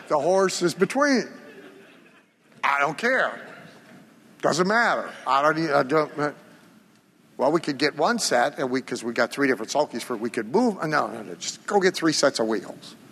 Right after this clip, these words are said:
all right? But don't ask me to buy a two hundred dollars shirt. Everybody's the same way. So everybody's got one or two or three things that are their things.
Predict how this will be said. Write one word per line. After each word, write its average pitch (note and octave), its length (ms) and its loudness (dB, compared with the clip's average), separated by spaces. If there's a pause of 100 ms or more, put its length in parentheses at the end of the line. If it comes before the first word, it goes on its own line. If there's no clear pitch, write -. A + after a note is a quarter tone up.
(280)
all G2+ 60 -10
right? A2 180 -8 (500)
But C3 140 -6
don't E3 180 0
ask E3 220 0
me D3 80 2
to C3+ 80 4
buy B2+ 160 2
a A#2+ 80 -2
two B2 160 -2
hundred A2 160 -2
dollars F#2 240 -2
shirt. - 220 -2
Everybody's A3+ 500 0
the E3 80 -8
same A3 400 0
way. G#3+ 320 0 (720)
So D3+ 240 0
everybody's A3 560 0
got E3+ 260 0 (140)
one G#3 260 2
or F#3+ 80 2
two A3 260 0
or F3 80 4
three G#3+ 280 -2
things A3+ 420 -2
that F3 160 2
are D#3+ 260 2 (320)
their G#3 420 2
things. - 840 -2